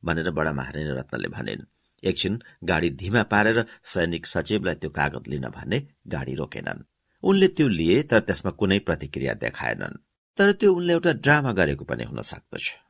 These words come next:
मेरो भूमि सुधारहरूका कस्ता प्रतिक्रिया हुन थालेका छन् भनेर। अनि म हिन्दुस्तान गएँ।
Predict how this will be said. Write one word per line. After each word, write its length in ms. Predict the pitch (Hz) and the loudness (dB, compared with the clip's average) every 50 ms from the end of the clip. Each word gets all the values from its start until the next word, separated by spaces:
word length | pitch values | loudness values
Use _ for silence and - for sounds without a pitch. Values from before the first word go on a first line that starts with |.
| _ _ _ - | _ _ _ -6
मेरो 180 | - 73 73 76 | -4 -2 -2 -2
भूमि 300 | 64 65 82 98 110 101 | -2 0 2 2 2 2
सुधारहरूका 760 | - - 87 90 101 113 104 98 107 110 113 113 - 113 107 - - - _ - | 2 2 2 2 4 4 2 2 2 2 2 2 2 0 0 0 -6 -14 _ -4
कस्ता 340 | - 151 139 - - 120 90 | -2 -2 -2 0 0 0 0
प्रतिक्रिया 580 | 73 - - 95 73 - 82 71 - 78 73 69 | 0 -2 -2 -2 -2 -2 -4 -2 0 0 0 0
हुन 160 | - 73 69 | -2 -4 -6
थालेका 400 | 69 - - 55 58 58 - - | -6 -6 -6 -6 -6 -6 -8 -10
छन् 240 | - - - 50 50 | -10 -10 -10 -12 -12
भनेर। 360 | 50 - - 50 50 - - _ _ _ _ _ _ _ _ _ _ _ _ _ _ - | -12 -10 -8 -8 -8 -8 -12 _ _ _ _ _ _ _ _ _ _ _ _ _ _ 0
अनि 160 | 117 104 104 | 2 4 4
म 100 | 90 98 | 6 4
हिन्दुस्तान 720 | 92 - 95 85 71 71 67 64 - - - 67 60 67 | 4 4 2 0 0 -2 -4 -6 -6 -6 -6 -6 -6 -4
गएँ। 260 | 64 57 50 50 - | -6 -6 -6 -6 -8